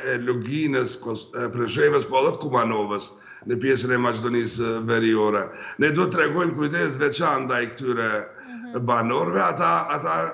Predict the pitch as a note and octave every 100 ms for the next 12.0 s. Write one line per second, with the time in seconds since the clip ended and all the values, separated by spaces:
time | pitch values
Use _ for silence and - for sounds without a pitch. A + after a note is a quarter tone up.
0 | - - - - _ - C3+ C#3+ F#3+ E3+
1 | F3 D#3+ D#3 D#3+ C#3+ C3+ B2+ B2+ B2 B2+
2 | A2+ A#2+ A#2 A#2 A2 A2 G#2+ G2 F#2+ F2+
3 | D#3 - C#3+ A#2+ B2 D#3+ E3 - - -
4 | - - A#2 E3 C3+ B2+ A#2 B2+ E3 F#3
5 | D#3 E3 D#3 F#3 F3+ - F3 E3 C#3+ E3+
6 | E3+ F3 E3 D#3 D#3 D#3 F3+ F3+ F3+ E3+
7 | D#3+ D#3 D3+ C#3 B2 A#2 - C3+ E3 E3
8 | D3 C3 C3+ D3+ G#2 - - - _ _
9 | _ _ - B2+ D3 D#3 D#3+ C3+ A#2+ C#3
10 | C3+ C3+ B2 B2+ B2+ A#2 A#2+ G#2+ G#2+ G#2+
11 | G2+ D3 F#3+ F#3 - - - - - B2+